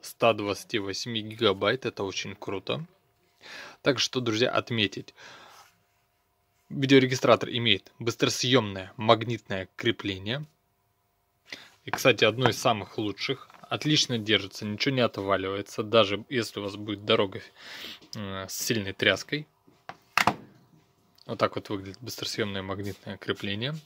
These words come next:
Очень мощные магниты расположены, легко ставится, легко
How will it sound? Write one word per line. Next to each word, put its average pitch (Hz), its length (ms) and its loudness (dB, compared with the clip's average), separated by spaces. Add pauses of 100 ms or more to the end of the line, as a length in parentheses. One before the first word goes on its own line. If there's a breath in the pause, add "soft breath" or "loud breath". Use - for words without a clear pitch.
(480 loud breath)
Очень 110 240 0
мощные 101 360 -2
магниты 92 480 -8
расположены, 135 560 -4
легко 117 280 -2
ставится, - 600 2 (360 loud breath)
легко 110 440 -12